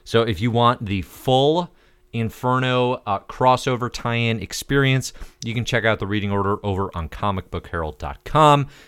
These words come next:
Just, uh, Google Inferno Reading Order, look for comic book herald dot com, or go to my site and just search for Inferno Reading Order there. Um,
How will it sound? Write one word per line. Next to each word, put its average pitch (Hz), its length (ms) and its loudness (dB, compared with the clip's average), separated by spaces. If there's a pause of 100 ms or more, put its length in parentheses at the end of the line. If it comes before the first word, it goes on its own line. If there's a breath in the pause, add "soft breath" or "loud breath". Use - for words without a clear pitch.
(180 soft breath)
Just, 90 320 -8
uh, 85 240 -4 (300)
Google 101 320 0
Inferno 90 400 -2
Reading 107 320 -2
Order, 104 160 0
look 113 180 -2
for 92 140 -8
comic 90 220 -6
book 95 100 -14
herald 85 180 -6
dot 80 180 -6
com, 107 320 0
or 147 120 2
go 107 140 2
to 92 40 0
my 85 140 -2
site 85 320 -6
and 78 200 -8
just 78 200 -10
search 80 240 -10
for 82 180 -8
Inferno 76 320 -8
Reading 76 240 -8
Order 76 160 -6
there. 107 380 2 (420 soft breath)
Um, 98 320 2